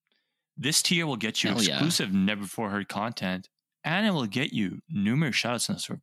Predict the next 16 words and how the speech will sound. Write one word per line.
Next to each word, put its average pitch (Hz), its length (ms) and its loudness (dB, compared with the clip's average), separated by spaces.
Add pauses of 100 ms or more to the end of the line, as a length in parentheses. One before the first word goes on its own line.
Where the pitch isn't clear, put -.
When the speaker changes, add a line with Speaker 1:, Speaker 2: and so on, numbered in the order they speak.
Speaker 1:
Podcast. - 540 -8 (500)
Then, 101 640 -2 (420)
ladies 123 220 -2
and 120 100 2
gentlemen, 98 360 0
we 107 140 0
have 110 360 -2
our 101 160 -2
three 110 600 0
dollar 120 500 0
tier, 104 520 0
our 127 140 0
Slap 131 460 4
That 123 220 2
Ass 113 300 0
tier. 98 360 0